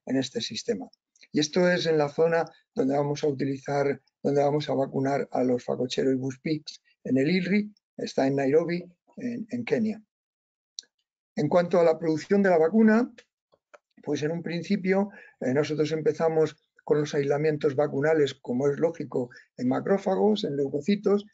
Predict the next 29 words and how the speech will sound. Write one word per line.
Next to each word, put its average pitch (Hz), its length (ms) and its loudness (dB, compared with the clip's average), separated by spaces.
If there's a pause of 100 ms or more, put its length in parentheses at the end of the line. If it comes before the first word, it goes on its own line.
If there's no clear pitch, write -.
(320)
pero 180 580 4
evidentemente 156 800 0
teníamos 156 500 0
que - 140 -2
pasarlo 147 640 0 (280)
a 135 160 0
línea 151 300 0
celular 151 480 2
si 151 100 -6
queríamos 151 420 0
obtener 143 300 -2
una 143 200 0
vacuna 139 500 -2 (560)
cómoda 156 400 4
y 147 40 0
segura. 139 480 2
No 131 160 -6
podemos 131 440 -4
tener 139 260 -2
una 135 160 -4
vacuna 143 500 -4 (220)
en 139 220 -2
macrófagos, 127 600 -2
¿no? 180 260 0 (180)
Aunque 160 240 0
en - 80 -2
principio 160 480 0
empezamos 156 480 0
a, 135 180 0